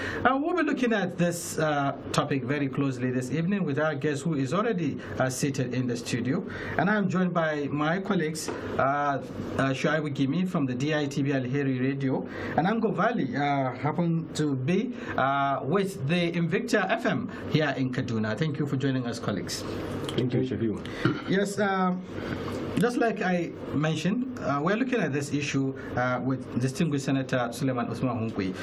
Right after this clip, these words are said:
Speaker 1: Uh, let's start, uh, in earnest. Uh, Senator, you, we've seen, or rather, the people of Kaduna have seen how unanimous you were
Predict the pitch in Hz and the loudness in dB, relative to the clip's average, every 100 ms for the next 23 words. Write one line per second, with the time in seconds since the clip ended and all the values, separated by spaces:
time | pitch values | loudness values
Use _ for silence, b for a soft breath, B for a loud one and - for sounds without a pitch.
0 | B 151 160 202 - - - - 190 180 | B 2 2 0 -2 -2 0 4 4 0
1 | - 156 143 135 131 135 165 143 107 - | 0 0 0 0 0 0 0 0 -2 -6
2 | - B B - 160 165 254 269 240 233 | -6 B B 0 0 2 2 2 2 2
3 | - 190 185 180 196 - 254 233 214 175 | 2 0 0 0 0 0 0 2 0 0
4 | 180 170 170 165 135 143 - 202 208 214 | 2 2 2 0 0 -4 2 2 4 0
5 | - 147 165 175 160 135 175 170 165 B | 0 0 0 0 0 0 0 0 0 B
6 | B B 165 170 160 147 160 226 233 139 | B B 2 2 0 0 0 2 0 -2
7 | 120 123 127 156 147 | -4 -2 0 2 2